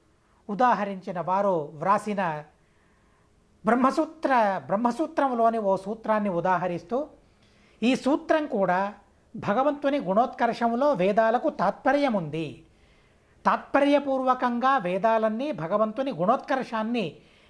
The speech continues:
తెలుపుతూ ఉన్నాయనే విషయాన్ని శ్రీమదాచార్యుల వారు చెబుతూ ఉన్నారు. "భూమ్నోజ్యాయస్త్వమితి హ్యుక్తం సూత్రేషు నిర్ణయాత్తేన తత్ప్రీత్యైవ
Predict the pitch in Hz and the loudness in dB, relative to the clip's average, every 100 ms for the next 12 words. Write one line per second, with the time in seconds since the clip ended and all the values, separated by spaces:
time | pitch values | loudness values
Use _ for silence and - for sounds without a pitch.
0 | _ - 254 320 330 320 277 240 220 208 | _ 0 2 2 2 2 2 0 2 4
1 | 202 226 196 160 208 175 170 208 139 - | 2 0 -4 -4 -2 -2 -2 -2 -4 -10
2 | _ _ _ - 185 226 214 190 185 180 | _ _ _ -6 0 2 4 2 4 2
3 | 170 170 156 208 214 170 170 170 170 160 | 2 2 2 0 -2 -6 -4 -4 -6 -4
4 | 156 156 - - _ _ _ - - 208 | -2 -2 -4 -10 _ _ _ -8 2 2
5 | 226 185 180 185 151 139 180 180 180 175 | 4 2 2 2 0 0 2 2 0 0
6 | 196 180 180 185 - 190 180 - 185 180 | -4 -4 -4 -8 -6 -8 -6 -4 -4 -2
7 | 202 214 - 190 190 185 185 185 - - | -2 -2 -2 2 2 2 -2 -2 -14 -20
8 | - - - 190 214 214 214 214 214 - | -20 -12 -2 2 4 4 4 2 0 -2
9 | 196 196 214 196 - 214 214 214 - 214 | 2 2 2 -2 -2 -2 0 -2 -2 2
10 | 214 | 2